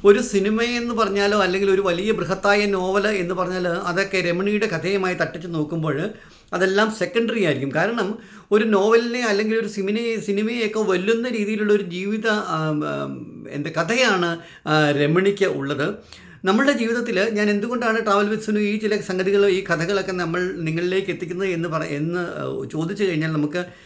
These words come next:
എനിക്ക് ഈസിയായിട്ട് മറുപടി പറയാൻ സാധിക്കും. നമ്മളുടെ ജീവിതമൊക്കെ നമ്മൾ ഇത്തരത്തിലുള്ള ആളുകളുടെ ജീവിതവുമായിട്ട്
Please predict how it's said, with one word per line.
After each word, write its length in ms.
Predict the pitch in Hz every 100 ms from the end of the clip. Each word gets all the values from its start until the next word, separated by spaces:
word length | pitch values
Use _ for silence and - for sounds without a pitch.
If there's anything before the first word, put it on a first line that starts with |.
| -
എനിക്ക് 180 | 185 185
ഈസിയായിട്ട് 380 | 208 214 240 226
മറുപടി 280 | 190 190 196
പറയാൻ 260 | 180 180
സാധിക്കും. 440 | 170 160 156 165 165
നമ്മളുടെ 340 | 175 226 247
ജീവിതമൊക്കെ 480 | 208 208 220 214 214
നമ്മൾ 260 | 190 190
ഇത്തരത്തിലുള്ള 520 | 190 214 196 196 196 190
ആളുകളുടെ 340 | 180 180 190
ജീവിതവുമായിട്ട് 680 | 180 175 196 185 180 185